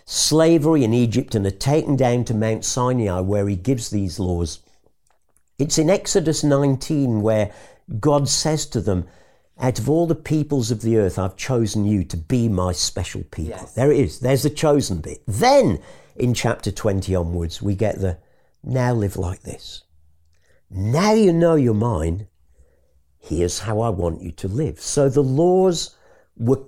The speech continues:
Speaker 1: consequences of their being saved, not conditions for their being saved.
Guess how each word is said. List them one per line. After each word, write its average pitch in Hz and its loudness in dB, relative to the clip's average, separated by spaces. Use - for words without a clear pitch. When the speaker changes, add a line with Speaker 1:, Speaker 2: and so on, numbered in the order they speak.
Speaker 1:
consequences 113 2
of 85 -6
their 82 -4
being 80 -6
saved, 92 -6
not - -4
conditions 135 -2
for - -8
their 85 -4
being 87 -10
saved. - -14